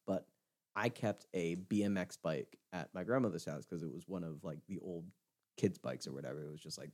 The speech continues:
they had it there. And she lives in, like, North Attleboro, like, near that, uh, big area of,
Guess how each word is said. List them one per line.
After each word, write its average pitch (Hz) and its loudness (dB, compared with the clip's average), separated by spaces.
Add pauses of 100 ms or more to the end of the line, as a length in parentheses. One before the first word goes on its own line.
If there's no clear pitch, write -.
they 62 -10
had - -16
it - -20
there. 55 -20 (640)
And 107 10
she - 8
lives 113 12
in, 98 8
like, 101 4
North 107 8
Attleboro, 101 8
like, 90 0
near 98 2
that, 92 2 (920)
uh, 87 2 (300)
big 101 6
area 101 6
of, 87 2